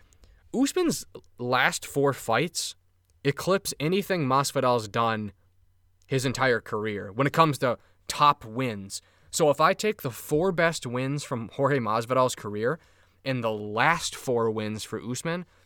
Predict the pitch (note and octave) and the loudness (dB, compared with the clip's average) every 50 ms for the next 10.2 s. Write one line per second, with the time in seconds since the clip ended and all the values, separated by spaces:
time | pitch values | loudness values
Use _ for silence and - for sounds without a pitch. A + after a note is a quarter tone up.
0 | _ _ - C3 C#3+ F3 A3 - - F3+ F3+ D3 C#3 C#3+ D3 D#3 D3 - - A2 | _ _ -2 0 2 2 2 0 0 0 2 2 2 2 0 -2 -2 -4 -6 -6
1 | G2+ C3+ B2+ - A#2 A2 A2 A2 A2+ A#2+ A#2 A#2 A2 - C3 B2+ A2+ - A2+ G#2+ | -4 -4 -4 -4 -4 -4 -4 0 2 2 2 2 0 0 -2 -2 -2 -2 -4 -6
2 | G#2 G2+ G2+ G#2+ G#2+ G#2 G#2 F#2 F2 - A2 A2+ A2+ A2 - - A2 G#2+ G#2 G#2 | -8 -6 -4 -4 -2 -2 -4 -8 -8 -4 0 0 0 0 0 -4 -4 -4 -2 -4
3 | G2+ - - - _ _ _ _ _ _ _ _ _ _ _ _ _ - - - | -6 -8 -12 -14 _ _ _ _ _ _ _ _ _ _ _ _ _ -16 -12 -4
4 | - F3+ F3 F3+ D#3 B2 D#3 D3 C3+ - - C3 C3 C3 C3 B2 - - A#2 A#2 | 0 4 4 4 4 4 4 2 2 0 -4 -4 -4 -2 -2 -4 -4 -6 -6 -8
5 | - - F3+ F#3 F3+ D#3 - C3 C3 B2 G2 G#2+ A#2 A2+ - - A2 G#2 G#2 F#2+ | -4 -4 -2 -2 -2 -2 -2 -2 -2 -2 -2 -4 -6 -6 -6 -6 -6 -4 -4 -6
6 | G2 _ - _ _ - - - - _ _ _ _ _ _ - A#2 A#2 B2+ - | -6 _ -16 _ _ -20 -20 -20 -20 _ _ _ _ _ _ -4 0 0 0 0
7 | - A2+ A2+ A#2 A2+ B2 C#3+ D#3+ F3+ F3+ F3 C#3+ C3+ B2+ G2+ A#2 A#2+ C3+ D3+ E3+ | 0 0 0 0 2 4 4 4 4 4 2 2 2 -2 -2 0 -2 0 0 2
8 | G3 G3+ E3+ C#3+ B2+ A#2 A2 A2 B2+ F3 - _ _ - - - _ _ _ _ | 2 2 2 4 4 4 4 2 0 -2 -4 _ _ -20 -20 -20 _ _ _ _
9 | _ - _ _ _ _ _ - - A#2+ C3 B2+ B2+ B2 A#2+ A#2 A2+ A2+ A2 G2+ | _ -20 _ _ _ _ _ -12 -4 0 0 2 2 2 0 0 0 0 0 -2
10 | G#2+ A2+ C#3 | -2 -4 -4